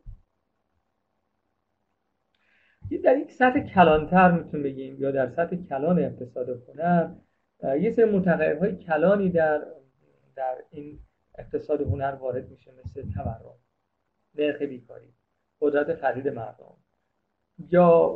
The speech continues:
رونق کسب و کارهای، اه، و مشاغل.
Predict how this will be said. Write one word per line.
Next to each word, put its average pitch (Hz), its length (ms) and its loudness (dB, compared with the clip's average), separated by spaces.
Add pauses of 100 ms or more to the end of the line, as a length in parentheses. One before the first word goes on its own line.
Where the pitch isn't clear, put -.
رونق 160 420 6
کسب 170 380 -2
و 143 40 -20
کارهای، 135 840 -2 (440)
اه، - 380 -4 (1160)
و 135 100 0
مشاغل. 123 600 -4